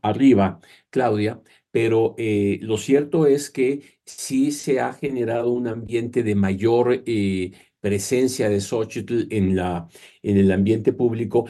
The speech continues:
y sí podría cerrarse la elección. Eh, eh, veremos hasta cuánto. Eh, eso, eh, quiere decir que vamos a tener un cierre muy intenso,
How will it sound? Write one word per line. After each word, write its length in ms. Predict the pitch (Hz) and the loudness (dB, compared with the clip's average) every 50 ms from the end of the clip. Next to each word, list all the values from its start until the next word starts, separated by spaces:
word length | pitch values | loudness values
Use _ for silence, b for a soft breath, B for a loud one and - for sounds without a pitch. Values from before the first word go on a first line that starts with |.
| B B | B B
y 120 | - - 98 | -8 -6 -6
sí 160 | - - - | -2 -2 -2
podría 460 | 98 - 139 123 120 120 131 135 135 | 0 2 2 2 4 4 2 2 2
cerrarse 600 | 131 - 120 101 95 101 110 110 104 101 - 113 | 0 -2 -4 -6 -4 -2 -2 -2 -2 -4 -4 -2
la 80 | 104 107 | -2 0
elección. 580 | 104 104 104 98 - - 120 113 107 101 98 B B B B B _ | -2 -2 -4 -6 -4 -2 -2 -2 -2 -2 -6 B B B B B _
Eh, 260 | - 98 98 98 98 - | 0 2 2 2 0 0
eh, 300 | 104 98 92 90 85 82 | -2 -4 -4 -4 -4 -4
veremos 480 | 101 107 107 104 113 120 120 110 101 | 0 2 2 2 2 2 2 0 -2
hasta 260 | 120 107 - - 110 | -4 -8 -8 -8 -6
cuánto. 440 | 98 127 120 113 113 101 - 85 B B B B B B B B _ | -2 0 0 0 0 -2 -6 -8 B B B B B B B B _
Eh, 240 | - 120 113 110 - - | -2 0 0 0 0 2
eso, 540 | 165 202 196 196 226 220 220 - - - _ | 2 2 2 4 6 6 6 6 4 0 _
eh, 640 | - - - - 127 127 120 117 117 104 - - - | -20 -20 -8 -4 -2 0 0 0 -2 -4 -6 -8 0
quiere 280 | - 160 185 190 208 | 2 4 6 6 6
decir 500 | 190 170 143 110 - 135 135 123 135 131 | 6 6 4 2 0 0 0 0 -2 -4
que 400 | - - 131 127 117 101 - b b b b b b | -6 -2 0 0 0 0 -2 b b b b b b
vamos 380 | - - 110 117 127 147 165 165 | -4 -2 0 0 2 0 0 -2
a 160 | 147 - - | -2 -4 -6
tener 340 | - 113 117 120 123 131 131 | -6 -2 0 0 2 2 0
un 260 | 110 - 135 131 123 | 0 -2 -2 -4 -4
cierre 600 | 123 - 135 120 113 104 101 113 123 - - - _ _ | -4 -2 0 0 0 2 0 -4 -4 -6 -8 -16 _ _
muy 260 | - 101 127 160 165 | 2 4 6 6 6
intenso, 600 | 156 131 117 - 131 143 147 - - 87 82 - | 6 4 4 4 2 2 2 0 -4 -6 -12 -14